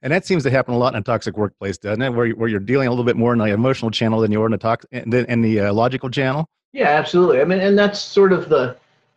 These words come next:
Speaker 2: the positive side of the work of appreciation that we do. When people feel appreciated and valued, they're less edgy and irritable, and there's less of that sort of just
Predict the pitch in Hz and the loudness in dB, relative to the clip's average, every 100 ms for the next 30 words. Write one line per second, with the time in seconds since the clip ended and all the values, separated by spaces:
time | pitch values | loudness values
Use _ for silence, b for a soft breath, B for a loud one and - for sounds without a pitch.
0 | - - - 151 175 180 147 127 127 143 | -12 -10 -2 2 2 2 2 0 0 -2
1 | 131 131 120 135 131 120 - _ _ - | 0 0 0 0 0 -2 -8 _ _ -20
2 | 82 - 139 127 143 143 120 120 - 123 | -18 -8 -4 2 2 2 -2 -4 -6 -2
3 | 151 202 202 139 117 123 131 151 240 269 | 0 0 0 -4 -2 -2 0 -2 -2 -2
4 | 226 175 127 110 - 226 - 151 123 110 | -2 0 0 0 -2 -2 0 0 0 -4
5 | 120 117 131 156 190 110 113 - _ _ | -4 -4 -2 0 2 0 -2 -8 _ _
6 | _ - 151 160 208 214 - 156 160 151 | _ -4 0 2 0 -2 -8 -2 -2 0
7 | 139 120 120 180 185 127 104 - 143 143 | 0 0 2 2 4 2 -2 -2 -2 0
8 | 135 127 131 135 151 170 175 160 127 120 | 0 -2 -8 -2 0 0 0 0 0 -2
9 | - 151 127 110 - 117 110 | -2 0 2 0 -4 -8 -8